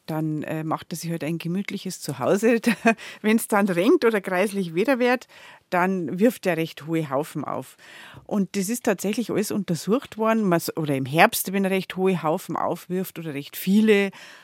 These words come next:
dann hat's auch geheißen, dass er recht ein langer oder strenger Winter wird, weil man halt dieses Haufen aufwerfen,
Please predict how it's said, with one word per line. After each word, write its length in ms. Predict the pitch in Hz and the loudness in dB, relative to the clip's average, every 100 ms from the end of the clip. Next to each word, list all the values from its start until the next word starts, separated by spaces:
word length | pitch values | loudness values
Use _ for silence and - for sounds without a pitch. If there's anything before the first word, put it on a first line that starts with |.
| _ | _
dann 240 | - 165 160 | -6 -4 -4
hat's 140 | 156 | -4
auch 160 | - - | -2 -2
geheißen, 400 | - 185 - 165 | 0 -2 -2 -6
dass 220 | 165 - | -6 -6
er 60 | 151 | -8
recht 240 | 160 - | -8 -8
ein 80 | 151 | -4
langer 320 | 143 208 175 | -2 0 -2
oder 160 | 156 139 | -2 -6
strenger 440 | - 160 170 151 | -8 -6 -4 0
Winter 340 | 190 240 202 | 0 0 -2
wird, 280 | 180 185 - - - - - _ | -2 -4 -4 -14 -20 -20 -20 _
weil 320 | - 160 175 | -4 2 2
man 140 | 196 190 | 2 2
halt 200 | 185 - | 0 -2
dieses 360 | 185 175 175 151 | -6 -6 -6 -2
Haufen 360 | 170 - 208 | -2 -2 -4
aufwerfen, 800 | - 135 190 165 151 190 202 190 | -2 -2 -2 -2 -2 -2 -4 -6